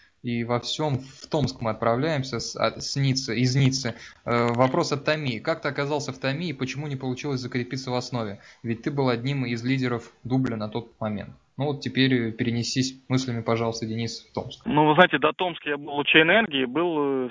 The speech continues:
Speaker 2: всегда, э, как бы в основном составе там был. Ну вот, в вось-, в число восемнадцати заявки был на каждую игру.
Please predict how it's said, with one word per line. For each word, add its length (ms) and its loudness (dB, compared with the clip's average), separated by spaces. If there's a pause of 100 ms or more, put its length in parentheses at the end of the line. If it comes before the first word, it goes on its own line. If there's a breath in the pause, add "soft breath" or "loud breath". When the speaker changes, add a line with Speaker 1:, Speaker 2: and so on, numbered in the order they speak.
Speaker 2:
всегда, 300 4
э, 360 -6
как 120 -2
бы 120 -8
в 40 4
основном 240 4
составе 460 2
там 220 -6
был. 160 -12 (460)
Ну 220 -6
вот, 200 0
в 100 2
вось-, 160 8
в 300 -6
число 260 6
восемнадцати 1040 -4
заявки 380 2
был 160 -8
на 100 -4
каждую 340 0
игру. 280 -6